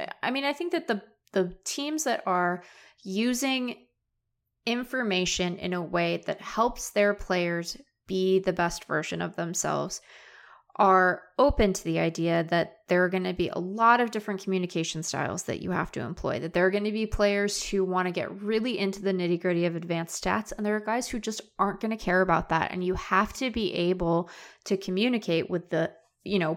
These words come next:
both ends of that spectrum and everything in between in order to successfully assemble a club. The idea that you would bring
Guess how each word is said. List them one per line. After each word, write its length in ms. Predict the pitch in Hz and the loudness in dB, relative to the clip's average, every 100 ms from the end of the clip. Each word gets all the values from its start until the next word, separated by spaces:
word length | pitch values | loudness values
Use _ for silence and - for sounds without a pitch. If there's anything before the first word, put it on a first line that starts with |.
| - | 4
both 240 | 226 262 | 4 6
ends 220 | 277 269 | 4 2
of 80 | 262 | 2
that 180 | 240 233 | 6 4
spectrum 420 | - 226 226 202 | 4 2 2 0
and 160 | 180 170 - | -2 -4 -2
everything 520 | 202 208 208 202 180 | 0 2 0 0 -2
in 180 | - 175 | -2 -4
between 720 | 170 - - 330 196 175 180 - - - | -2 2 2 4 2 2 0 -4 -16 -10
in 140 | - 202 | -4 2
order 300 | 190 190 190 | 4 4 4
to 240 | - 185 | 0 -4
successfully 800 | - 190 190 180 - - 175 170 | -4 -4 -2 -2 -2 -2 0 0
assemble 540 | - - 175 175 165 | -2 0 0 -2 -4
a 60 | 160 | -6
club. 480 | - - 214 170 - | -4 2 4 4 2
The 100 | 185 | 0
idea 320 | 175 180 202 | 2 4 4
that 180 | 190 - | 4 0
you 220 | 175 185 | -2 -2
would 260 | 175 170 170 - - _ _ | 0 -2 -4 -10 -20 _ _
bring 480 | - 190 180 175 175 | 0 2 2 0 -4